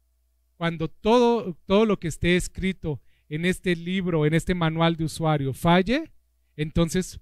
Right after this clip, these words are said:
puedes hacer válida tu garantía". Y la palabra de Dios no te va a fallar. Lo que está escrito aquí en, en la Biblia no te va a fallar. Si tú sigues al pie de la letra este manual de usuario,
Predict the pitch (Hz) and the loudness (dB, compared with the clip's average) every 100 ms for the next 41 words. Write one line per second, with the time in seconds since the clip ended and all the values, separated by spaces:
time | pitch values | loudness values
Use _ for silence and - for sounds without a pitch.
0 | _ 170 185 156 - 147 139 135 135 127 | _ 4 4 2 -4 -6 -4 -4 -4 -6
1 | 127 131 139 147 156 208 190 - _ _ | -8 -6 -4 -4 -6 -6 -6 -8 _ _
2 | _ _ - 185 190 202 226 269 262 214 | _ _ 0 6 8 8 8 6 4 4
3 | 196 196 185 180 196 - 156 143 143 135 | 4 4 2 0 0 -2 -4 -4 -4 -6
4 | 127 127 - _ _ _ _ _ _ _ | -8 -12 -16 _ _ _ _ _ _ _
5 | _ _ _ _ _ _ _ _ 160 165 | _ _ _ _ _ _ _ _ 2 2
6 | - 156 185 202 - 190 190 202 170 175 | 2 0 4 2 2 -4 -2 -2 0 0
7 | 175 180 175 156 147 156 170 175 196 254 | -2 -4 -8 -4 -2 -2 -2 -2 -4 -6
8 | - _ _ _ - _ 165 185 208 220 | -16 _ _ _ -20 _ -8 4 4 4
9 | 170 156 - 147 139 135 - _ _ _ | 2 2 0 -4 -6 -8 -14 _ _ _
10 | - 175 - 208 226 214 247 - - 156 | -8 -6 -4 -2 0 2 0 -2 -6 -6
11 | 156 - 175 196 196 156 160 - 160 - | -6 -4 -2 0 -2 -4 -6 -2 -4 -2
12 | 170 151 151 156 156 - 156 151 170 | -4 -2 0 0 -2 -2 -2 0 -2